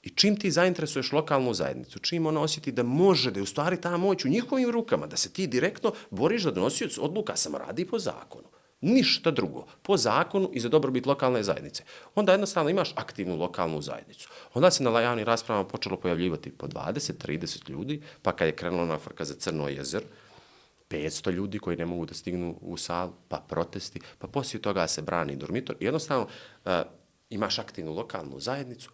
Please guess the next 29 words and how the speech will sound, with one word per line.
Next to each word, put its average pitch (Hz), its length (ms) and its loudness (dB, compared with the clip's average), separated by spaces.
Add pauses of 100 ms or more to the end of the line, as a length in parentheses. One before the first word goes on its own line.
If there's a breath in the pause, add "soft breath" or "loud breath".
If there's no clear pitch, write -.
koja - 180 -10
neće - 380 -8
dozvoliti 82 480 -8
nikakve 82 380 -10
gluposti. - 520 -16 (580 soft breath)
I 90 140 -14
ti 95 180 -4
znaš 160 480 -2 (520 soft breath)
da - 80 -6
to 80 220 -2
može. - 460 2 (580)
I 135 120 8
onda - 180 0
počinje - 460 -14 (880)
mini 104 240 2
hidrocentrala 110 720 0
i 73 40 -6
ti - 160 -6
vidiš 135 320 -2
da, 123 100 2 (260 loud breath)
recimo, 95 300 -2
mediji 180 600 2
nemaju 127 460 2
resursa 262 720 4 (600 soft breath)
da 120 120 0
pošalju 101 600 2
nekoga 98 380 -2
da 80 100 -6
izvještava. - 480 -8